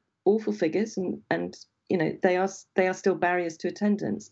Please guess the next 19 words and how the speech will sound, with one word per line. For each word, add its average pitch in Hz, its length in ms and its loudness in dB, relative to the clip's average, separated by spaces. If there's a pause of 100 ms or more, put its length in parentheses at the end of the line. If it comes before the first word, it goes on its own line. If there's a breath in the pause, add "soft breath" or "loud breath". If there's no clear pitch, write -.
(280 soft breath)
But - 160 2
you 196 140 0
compare 214 320 2
that 214 200 0
with 196 160 0
seven 190 280 2
hundred 180 260 -2
and 175 100 -6
seventy-two 180 540 -2
thousand 170 440 -2
persistent - 440 -4
absentees, 165 840 0 (920 soft breath)
um, 165 300 0
and, - 180 2
and 180 140 2
the 196 80 4
lack 220 400 0
of - 180 -2 (140)
awareness 196 760 0